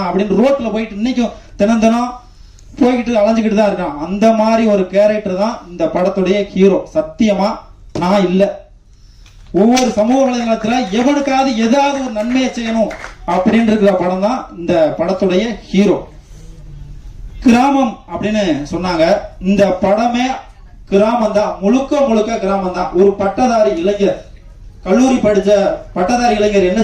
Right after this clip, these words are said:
செய்வான்? ஏதாவது ஒரு கூலிங்கா இருக்கிற ஒரு கம்பெனில போய் வேலை செய்யணும். அந்த மாதிரி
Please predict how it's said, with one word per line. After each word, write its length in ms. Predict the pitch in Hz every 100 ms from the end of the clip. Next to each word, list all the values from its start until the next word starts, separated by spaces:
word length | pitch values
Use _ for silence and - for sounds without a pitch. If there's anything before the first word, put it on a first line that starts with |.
| 202
செய்வான்? 320 | 208 190 190 - - - - 170
ஏதாவது 300 | 185 220 240 220
ஒரு 120 | 202 175 - - - -
கூலிங்கா 380 | 226 247 240 233
இருக்கிற 240 | 196 196 220 247 208
ஒரு 140 | 233 254 247 - - - - -
கம்பெனில 400 | 214 269 269 220
போய் 160 | 226 202
வேலை 140 | 214 208
செய்யணும். 300 | 185 170 131 - -
அந்த 120 | 170 202 196
மாதிரி 180 | 190